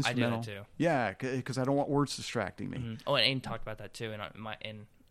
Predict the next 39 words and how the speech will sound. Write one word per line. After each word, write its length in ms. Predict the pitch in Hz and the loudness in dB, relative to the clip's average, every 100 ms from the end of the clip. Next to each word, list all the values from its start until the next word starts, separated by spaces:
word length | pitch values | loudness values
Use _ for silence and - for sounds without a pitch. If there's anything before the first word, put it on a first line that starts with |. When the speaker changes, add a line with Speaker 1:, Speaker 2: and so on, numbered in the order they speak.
| - | -12
Speaker 1:
our 120 | 104 | -10
interview. 340 | 98 95 95 98 _ - | -12 -14 -14 -14 _ 0
Speaker 2:
Oh, 200 | 139 139 | 2 4
right, 340 | 110 147 117 - | 2 2 0 -4
right, 220 | 117 123 | -4 -4
Speaker 1:
Yeah. 60 | - | -4
Speaker 2:
right. 200 | 117 101 - - - - | -6 -6 -12 -20 -20 -8
Yeah, 280 | 143 147 127 - | -2 -2 -2 -6
she 260 | - 285 | -2 -2
played 340 | 294 - 190 151 | 0 2 2 2
up 160 | 135 | 2
the 60 | 139 | -2
distractions 640 | 120 - 151 139 - 135 123 | -2 -2 0 0 0 -4 -2
a 20 | |
little 140 | 123 | 0
bit 120 | 127 | 0
more, 240 | 127 131 139 | 0 2 2
I 60 | |
think, 300 | 131 139 131 | 0 -2 -4
than 100 | - | -2
it 100 | 117 - | -4 0
really 260 | 117 113 | 0 2
is 220 | 107 135 - - - - - | 2 0 -6 -20 -20 -20 -4
in 100 | - | -2
our 120 | 110 107 | 0 -2
home. 260 | 113 127 - - | -2 -4 -8 -6
It's 160 | - - | -2 4
not 140 | 135 | 4
as 100 | - | 4
Speaker 1:
<laughs> 0 | |
Speaker 2:
crazy 600 | - - - 131 131 143 | 0 0 6 6 6 2
as 80 | 143 | 0
she 160 | - 135 | 2 6
made 180 | 139 | 6
it 60 | 135 | 6
out 140 | 135 - | 4 2
to 80 | |
be, 240 | 131 147 156 - | -2 -2 -4 0
but 260 | 127 110 - | 2 2 0